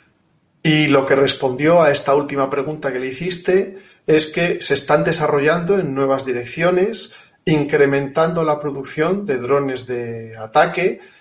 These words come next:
creando, están creando su propia escuela de uas, de uap, de drones, ¿vale?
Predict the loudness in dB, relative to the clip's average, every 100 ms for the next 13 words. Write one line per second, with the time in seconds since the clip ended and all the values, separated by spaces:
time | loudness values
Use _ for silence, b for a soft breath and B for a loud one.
0 | B -2 2 4 4 2 0 -2 -2 -6
1 | -10 -4 -4 2 2 2 0 -4 -4 -4
2 | -4 -2 -4 -6 -6 0 2 4 2 -2
3 | 0 2 2 2 0 0 -6 -10 -8 -6
4 | -2 -2 -2 -4 -2 0 0 -2 -6 -14
5 | -16 _ -2 0 0 -4